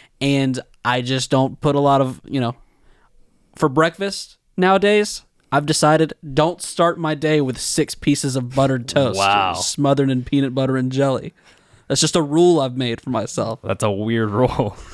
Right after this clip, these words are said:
Speaker 2: Never known you to have that rule. Anyways, Yuji grabs Machimo and throws him down what looks to be at least forty floors.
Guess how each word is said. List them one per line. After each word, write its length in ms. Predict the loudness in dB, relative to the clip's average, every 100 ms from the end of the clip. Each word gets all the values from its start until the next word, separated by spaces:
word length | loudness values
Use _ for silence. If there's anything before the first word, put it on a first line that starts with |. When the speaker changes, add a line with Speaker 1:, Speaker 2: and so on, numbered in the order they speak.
| -20 -4
Speaker 2:
Never 320 | 2 4 4
known 220 | 4 2 2
you 80 | 0
to 100 | 2
have 180 | 2
that 160 | 0 -4
rule. 180 | -6 -8 -14 -20 -20 -20 -20 -20 _ _ _ -20 -20 _ _
Anyways, 400 | 2 4 4 2 2
Yuji 400 | 2 2 0 0
grabs 560 | 0 2 2 0 -2
Machimo 720 | -2 0 0 0 0 2 0 -2
and 160 | -6 -6
throws 640 | -2 2 6 6 4 0
him 180 | -4 0
down 440 | 0 2 0 0
what 140 | 0 0
looks 280 | 0 -4 -4
to 100 | 0
be 220 | 2 2
at 80 | -2
least 420 | -4 -2 -2 -6
forty 340 | 0 0 0
floors. 640 | -4 -4 -2 -4 -8 -14